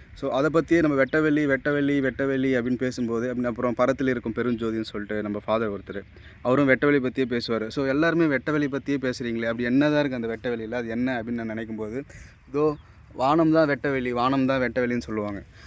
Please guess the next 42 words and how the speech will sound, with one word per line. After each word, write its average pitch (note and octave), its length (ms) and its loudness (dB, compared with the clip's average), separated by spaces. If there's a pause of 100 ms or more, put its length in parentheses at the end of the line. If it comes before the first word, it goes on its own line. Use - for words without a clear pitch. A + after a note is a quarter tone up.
(120)
ஓ, D3 100 4
நம்ம D#3 200 4
வானத்து D3+ 500 4
வெளியில D3 240 2
போயிட்டு C3+ 320 -2
தியானம் C#3 320 4
பண்ணணும் A#2+ 260 0
போல, A2 320 -2
வெட்டவெளினா C#3 600 2
வெளியில D3 400 4
உட்காந்து C#3 140 4
தியானம் B2+ 300 4
பண்ணணும் A2+ 220 -2
போல G#2 260 -4
அப்படின்ற B2+ 260 -2
மாதிரி C3 120 0
தான் C#3 220 -2
நம்ம A2+ 100 -4
நினைப்போம். A#2 340 -8 (320)
ஆனா D#3+ 220 2
அது D3 140 2
கிடையாது, B2+ 580 0 (400)
அது D3+ 240 2
கிடையாது. C#3+ 640 2
எவ்வளோ D#3 280 4
YouTube D3 240 -2
சேனல்ல C#3 260 -2
சொல்லியிருப்பாங்களான்னு C3+ 580 -2
தெரியாது. A#2 460 0
ஆனா C3 140 -2
நான் C3+ 120 2
உணர்ந்து E3 380 4
சொல்றேன், A#2+ 380 -2
வெட்டவெளி C#3+ 420 2
தியானம் B2+ 280 0
அப்படின்னா A#2 240 -2
என்னன்னா, A#2+ 360 -4 (400)
நம்ம C3+ 100 -2
சித்தர்கள் F3 400 4
எல்லாமே D#3+ 380 6
சொல்லி D#3 220 2
வச்சுட்டாங்க. A2+ 520 -4